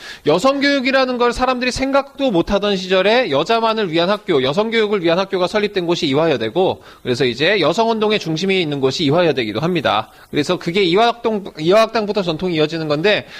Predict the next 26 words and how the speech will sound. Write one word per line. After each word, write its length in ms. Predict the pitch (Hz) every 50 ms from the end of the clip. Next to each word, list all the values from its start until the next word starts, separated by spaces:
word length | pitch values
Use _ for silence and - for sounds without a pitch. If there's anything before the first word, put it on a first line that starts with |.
| - -
초반엔 440 | - - 254 247 269 269 269 277 262
당연히 320 | - - 160 156 180 196 190
굉장히 360 | - 147 135 135 151 151 151
힘들어요. 480 | 180 214 214 220 190 135 110 95 87 - - - - - _ -
어, 60 | -
천팔백팔십 680 | - - 233 226 247 247 247 240 247 262 254 240 - 262
년대에 480 | 254 247 240 226 214 214 214 214 214 196
이제 220 | 151 143 170 160
여성교육을 540 | 135 143 156 208 214 208 208 196 190 196 165
위한 160 | 160 156 147
학교를 260 | 190 190 - 185 170
세웠습니다. 480 | - 190 196 185 - 165 147 120 113 120
역시 260 | 143 147 - - 208
누가 220 | 139 147 - 170
갈까? 400 | 156 139 120 - - 90 90 - - _ _ _ _ _ _ _ - - _ _ _ - - _ - _ _ -
음, 100 | 113 120
서민들 400 | - - 214 226 233 220 220 202
못 120 | 147 -
가겠지? 560 | - 185 175 165 160 - - 196 220 247 285 - - - - -
양반집 560 | 143 147 175 202 208 226 220 208 214 226 202
아가씨들이 480 | 151 143 151 180 180 - 185 160 175 165
갑니다. 520 | 151 135 135 135 117 110 110 131 170 - - - - -
양반집 460 | - 165 202 226 254 262 247 254 254
아가씨들이 480 | 214 190 196 214 214 - 214 220 220 220
가는데, 560 | 202 175 160 170 170 180 214 214 180 117 98 -
자, 280 | - 139 120 95 -